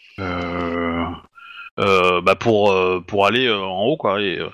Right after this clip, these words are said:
et donc, euh, il y a, euh, les gangers qui se mettent à tirer dans tous les sens. Et, euh, alors,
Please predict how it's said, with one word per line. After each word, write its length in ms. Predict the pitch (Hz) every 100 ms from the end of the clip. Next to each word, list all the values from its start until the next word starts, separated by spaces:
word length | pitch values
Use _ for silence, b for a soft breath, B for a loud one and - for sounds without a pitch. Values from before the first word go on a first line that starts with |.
| B B B B -
et 80 | 107
donc, 280 | 156 180 160
euh, 120 | 127
il 80 | 127
y 80 | 131
a, 260 | 165 165
euh, 260 | 139 117 117
les 80 | 139
gangers 340 | 151 175 -
qui 120 | 147
se 100 | 131
mettent 240 | 135 143 135
à 80 |
tirer 180 | - 151
dans 140 | 147 131
tous 160 | 135
les 80 | 131
sens. 420 | - 233 - - B B B B B B _ _ _ _ _ _ _ _ _ B B B B B B B -
Et, 180 | 123 143
euh, 560 | 131 113 113 113 117 113 B B -
alors, 300 | 160 123